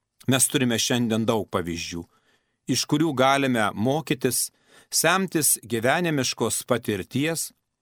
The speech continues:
kaip išlikti sąžiningais Dievo, savo ir žmonių akivaizdoje.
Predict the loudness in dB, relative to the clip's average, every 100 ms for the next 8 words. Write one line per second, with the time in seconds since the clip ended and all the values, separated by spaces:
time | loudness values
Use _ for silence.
0 | _ _ _ -2 -2 -2 -4 -4 -2 -2
1 | -2 -2 0 0 0 -2 -2 0 0 0
2 | -2 -2 -2 0 0 -2 -6 -20 0 2
3 | 2 2 2 2 -2 0 0 0 -2 -2
4 | -4 -2 0 0 -2 -8 -10